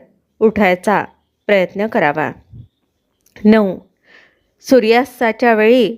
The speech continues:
भोजन करणे. सूर्यास्ताच्या सुमारास भोजन केल्याने दारिद्र्यता वाढते, म्हणून संध्याकाळी साडेपाच किंवा रात्री सात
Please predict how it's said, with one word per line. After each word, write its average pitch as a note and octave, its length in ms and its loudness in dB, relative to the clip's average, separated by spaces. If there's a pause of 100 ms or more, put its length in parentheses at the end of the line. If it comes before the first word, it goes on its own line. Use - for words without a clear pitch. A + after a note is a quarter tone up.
भोजन G3+ 380 2
करणे. C#3+ 420 -4 (260)
सूर्यास्ताच्या G#3 1200 0 (400)
सुमारास G#3+ 640 0
भोजन G#3 420 0
केल्याने F#3+ 540 -2 (200)
दारिद्र्यता E3+ 720 -2
वाढते, E3+ 460 -4 (1120)
म्हणून C4 260 4
संध्याकाळी B3 840 0 (220)
साडेपाच G3 960 -4 (540)
किंवा A#3+ 440 2 (3000)
रात्री G3+ 440 0
सात A3 300 -2